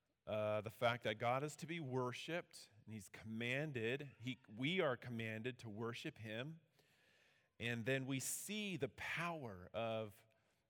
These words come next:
God's voice. And like I said, we think about that in terms, really kind of in three ways. We see,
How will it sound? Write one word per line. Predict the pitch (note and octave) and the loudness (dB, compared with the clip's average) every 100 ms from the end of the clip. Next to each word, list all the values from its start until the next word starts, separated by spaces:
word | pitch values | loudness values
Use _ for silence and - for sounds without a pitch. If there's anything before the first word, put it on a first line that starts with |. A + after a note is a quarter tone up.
| G2 | -2
God's | A#2 G#2+ G2 | -2 -2 -4
voice. | G#2+ A2+ F#2 E2+ - - - _ _ _ _ | -2 0 -2 -6 -14 -18 -20 _ _ _ _
And | G#2+ | -4
like | A2+ A2+ | -2 0
I | A2+ | -2
said, | - C3+ A#2+ A2 | 2 4 4 2
we | A2+ | -4
think | - D#3+ D#3 | -4 -4 0
about | C3 A#2 G#2+ | 2 2 4
that | A#2+ A2+ - | 4 4 2
in | A2+ G#2+ | -4 -6
terms, | - C3 C3 B2+ G2+ | -6 -4 -2 -4 -2
really | B2+ D#3+ C3 | -2 0 0
kind | - B2+ | -2 -2
of | |
in | A2 G#2 | -2 -6
three | A#2+ B2+ | -2 0
ways. | A#2 A#2 A2+ G2+ | 2 4 4 4
We | G#2+ G#2+ | -2 -8
see, | - B2 A#2+ | -4 -2 -2